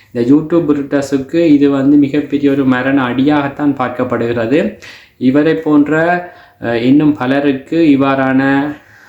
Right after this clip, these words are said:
அஹ், ஒரு ஹேக் செய்யப்பட்டு இவர்களுடைய சமூக வலைத்தளங்கள் வந்து முடக்கப்பட வேண்டும் என்பதுதான் தமிழ் தேசியவாதிகளுடைய ஒரு விருப்பமாகவும் இருக்கின்றது. குறிப்பாக இவர், இவருடைய சமூக வலைத்தளத்தில் வந்து இல்லீகலான வேலைகளை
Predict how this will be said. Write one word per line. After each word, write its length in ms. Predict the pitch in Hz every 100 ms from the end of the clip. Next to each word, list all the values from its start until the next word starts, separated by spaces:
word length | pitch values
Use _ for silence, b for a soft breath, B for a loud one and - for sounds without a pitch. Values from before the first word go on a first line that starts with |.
| B
அஹ், 360 | 120 120 117
ஒரு 380 | 113 123 123 120
ஹேக் 220 | 135 139 135
செய்யப்பட்டு 720 | 135 131 127 131 123 147 135
இவர்களுடைய 720 | 131 131 131 127 123 120 117
சமூக 460 | - 123 135 127
வலைத்தளங்கள் 520 | 127 127 127 127 123 120
வந்து 220 | 123 135
முடக்கப்பட 680 | 131 143 139 143 139 123 123
வேண்டும் 280 | 127 127
என்பதுதான் 720 | 123 120 120 117 131 185 208 - B B B B
தமிழ் 220 | - 135
தேசியவாதிகளுடைய 960 | 135 139 127 127 123 123 127 123 123 127
ஒரு 160 | 123 117
விருப்பமாகவும் 800 | 127 135 143 135 123 120 120 120
இருக்கின்றது. 800 | 113 113 113 110 110 139 202 - B B B B
குறிப்பாக 880 | - 160 170 165 156 156 175 185 185
இவர், 320 | 147 143 143 143
இவருடைய 680 | 139 147 143 147 147 143
சமூக 460 | 127 127 143 156 147
வலைத்தளத்தில் 580 | 135 131 131 123 131 123
வந்து 260 | 127 143
இல்லீகலான 880 | 160 139 147 180 180 170 156 147 143
வேலைகளை 560 | 131 135 139 135 131